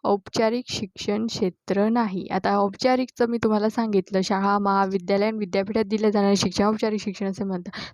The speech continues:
तर ऑप्शन ए आहे कुटुंब, ऑप्शन बी आहे शाळा, ऑप्शन सी आहे महाविद्यालय, ऑप्शन डी आहे विद्यापीठ. तर ह्याच्यामध्ये बघा काय येईल?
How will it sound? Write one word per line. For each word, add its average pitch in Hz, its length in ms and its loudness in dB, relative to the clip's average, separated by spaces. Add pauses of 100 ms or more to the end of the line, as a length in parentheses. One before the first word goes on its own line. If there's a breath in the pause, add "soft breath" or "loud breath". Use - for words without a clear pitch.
तर 214 60 4
ऑप्शन 196 340 0
ए - 60 -4
आहे 208 260 2
कुटुंब, 208 360 -2
ऑप्शन 196 320 -2
बी 196 80 0
आहे 196 160 0
शाळा, 196 320 2
ऑप्शन 196 260 -2
सी 196 120 -6
आहे 196 100 -2
महाविद्यालय, 202 580 0
ऑप्शन 190 320 -2
डी 190 80 2
आहे 208 120 2
विद्यापीठ. 202 460 -2 (300 loud breath)
तर 214 40 0
ह्याच्यामध्ये 254 560 2
बघा 185 300 2 (1500)
काय 214 200 2
येईल? 202 280 2